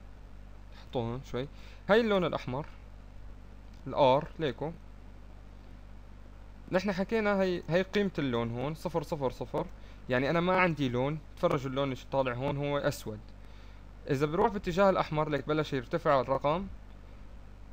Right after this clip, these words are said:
لا صار عندي لون أحمر. هلا إشباع اللون هو بيعطيني هو أع-، أعلى قيمة للون هي ميتين، ميتين وخمسة وخمسين. يعني أنا عندي ميتين وستة وخمسين درجة لكل لون، إن كانت أحمر ولا أخضر ولا أزرق.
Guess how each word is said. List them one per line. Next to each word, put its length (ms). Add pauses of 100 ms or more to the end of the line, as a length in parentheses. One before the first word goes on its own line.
(600)
لا 380 (140)
صار 260
عندي 260
لون 320
أحمر. 380 (140)
هلا 240
إشباع 560
اللون 560 (420)
هو 140
بيعطيني 480
هو 100
أع-، 40
أعلى 440
قيمة 320
للون 340
هي 100
ميتين، 220 (100)
ميتين 180
وخمسة 300
وخمسين. 400 (420)
يعني 280
أنا 140
عندي 280
ميتين 380
وستة 360
وخمسين 500
درجة 340
لكل 420
لون، 220 (380)
إن 60
كانت 220
أحمر 300
ولا 220
أخضر 240
ولا 220
أزرق. 220